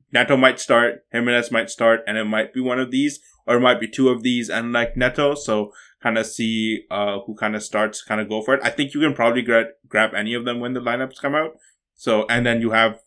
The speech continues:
Johnny, uh, thirty-six percent, Marcel, twenty-one percent. Marcel might get the nod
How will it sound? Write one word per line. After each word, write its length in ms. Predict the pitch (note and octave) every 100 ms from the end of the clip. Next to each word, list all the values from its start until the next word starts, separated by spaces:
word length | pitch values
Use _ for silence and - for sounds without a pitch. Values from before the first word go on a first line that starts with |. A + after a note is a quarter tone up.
| -
Johnny, 540 | - A#2+ B2+ B2+ B2+ - _ _ _ -
uh, 40 | -
thirty-six 440 | C3+ B2 A#2 - -
percent, 460 | C#3+ A#2+ B2 A#2 - _ _
Marcel, 540 | A#2+ A2+ A2 A#2 A2
twenty-one 460 | A2 A2+ A2 G#2+ A2
percent. 400 | A#2+ A#2+ C#3+ C#3 - _ -
Marcel 320 | A2 A2 A#2
might 280 | A2 A2+ -
get 180 | A#2 -
the 80 |
nod 380 | A2+ G#2+ A2 G#2